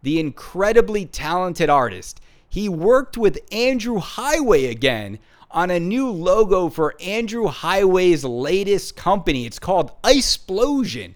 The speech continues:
Iceplosion. It's like frozen ice company. And here's the best part about this. Andrew Highway, once again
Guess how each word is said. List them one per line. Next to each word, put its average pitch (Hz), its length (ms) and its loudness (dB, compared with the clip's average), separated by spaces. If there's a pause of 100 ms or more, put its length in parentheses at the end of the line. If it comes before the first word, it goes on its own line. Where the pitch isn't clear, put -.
(320)
Iceplosion. 180 1500 -4 (260)
It's 185 280 -4
like 214 320 0
frozen 226 680 -2 (100)
ice 226 320 -2
company. 123 560 -4 (180)
And - 140 0
here's 262 240 -2
the 196 100 -2
best 180 300 -4
part 165 200 4
about 151 360 0
this. 107 240 -8 (340)
Andrew 208 440 0
Highway, 143 720 2 (200)
once 165 500 -2
again 156 540 2